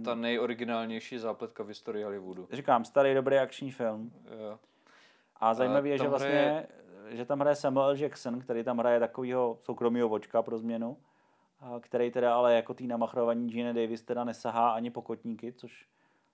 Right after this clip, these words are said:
Speaker 2: není úplně vtip, že sama Gina Davis má asi metr devadesát. A jako je to pekný, má to teda ten, takový ten styl trošku tý první smrtonosný zbraně, to znamená toho humoru a těch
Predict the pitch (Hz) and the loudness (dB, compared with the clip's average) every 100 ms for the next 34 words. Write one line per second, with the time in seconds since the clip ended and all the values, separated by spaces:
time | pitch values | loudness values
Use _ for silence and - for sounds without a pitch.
0 | - 117 117 110 120 120 120 117 107 113 | -8 -6 -6 -4 -4 -4 -4 -6 -4 -4
1 | - 113 113 110 113 110 107 107 123 113 | -4 -2 -2 -2 -2 0 0 -2 -2 -2
2 | 107 120 107 113 107 104 101 117 113 143 | -2 -6 -6 -2 0 0 -2 -2 -2 -2
3 | _ _ _ _ _ _ _ _ _ _ | _ _ _ _ _ _ _ _ _ _
4 | _ _ _ - - _ 107 107 110 117 | _ _ _ -20 -20 _ 2 6 6 4
5 | 120 160 175 190 - 135 113 117 143 160 | 4 2 2 -4 -6 0 0 0 -2 2
6 | 175 143 - - - 131 127 135 147 147 | 6 6 4 -4 -8 -6 -6 -4 -4 -6
7 | 160 160 151 147 147 143 147 160 147 143 | -10 -4 -4 -4 -6 -8 -12 -8 -8 -6
8 | 143 151 143 151 143 - 147 139 135 107 | -8 -10 -6 -6 -8 -10 -6 2 2 2
9 | 95 104 107 107 107 120 117 151 135 120 | -6 -8 -6 -6 -4 -4 -2 -2 -2 2
10 | 123 123 139 127 - 127 - | 4 4 4 0 -4 -10 -12